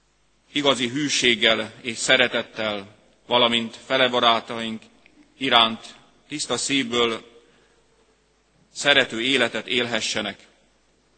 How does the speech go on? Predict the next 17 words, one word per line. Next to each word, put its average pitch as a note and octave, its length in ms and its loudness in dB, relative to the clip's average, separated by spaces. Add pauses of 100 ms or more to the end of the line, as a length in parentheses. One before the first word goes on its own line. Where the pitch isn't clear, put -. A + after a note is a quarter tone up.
(180)
és - 80 -14
ebben A#2+ 340 2
mi B2+ 140 -6
is B2+ 460 -6 (720)
példát B2+ 460 4
mutassunk, A2+ 640 -6
mint A#2 200 -8
közösség. A2+ 680 -4 (960)
Segíts, A#2+ 680 0
hogy G#2+ 140 -10
a G#2+ 60 -6
ma A#2 160 -2
tett B2 200 -2
fogadalmunkat B2 1000 0 (1500)
teljesíteni A2+ 720 0
tudjuk A2+ 460 -12 (440)
embertársaink A2 1040 0